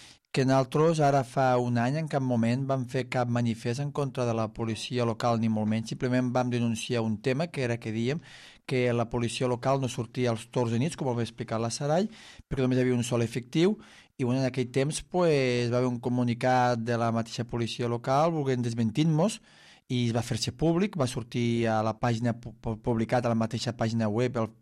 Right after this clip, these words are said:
per Facebook de l'Ajuntament, i al cap de l'any no deixa de ser curiós que els mateixos que mos va-, mos van dir fa un any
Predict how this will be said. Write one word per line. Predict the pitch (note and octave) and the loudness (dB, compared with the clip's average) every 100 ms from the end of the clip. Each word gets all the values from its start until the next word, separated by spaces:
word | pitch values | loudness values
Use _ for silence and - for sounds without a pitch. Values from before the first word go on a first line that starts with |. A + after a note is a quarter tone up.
| - | -8
per | |
Facebook | A2 B2 A2+ A2+ | -2 0 0 -2
de | A2 | -2
l'Ajuntament, | A2 G#2+ G#2 A2+ F3+ B3 - - - - - | -2 -4 -4 0 0 0 -6 -20 -20 -20 -8
i | C3 | -4
al | A#2+ | 0
cap | B2+ A#2+ | 0 0
de | |
l'any | B2+ C3 D3 | 0 0 -2
no | D3+ | -6
deixa | D3+ | -6
de | C#3 | -6
ser | D3 - | -6 -2
curiós | C#3+ C#3 D#3+ F3+ | 2 4 4 2
que | - | -4
els | C3 | 0
mateixos | C3 A#2+ C#3+ C3+ - | 0 2 2 0 -2
que | B2 | -2
mos | B2 | 0
va-, | B2+ | 0
mos | B2 A#2+ | 0 0
van | B2 A#2+ | 0 0
dir | B2+ | 0
fa | C3 | 0
un | A#2+ B2+ | 2 2
any | C3+ | 2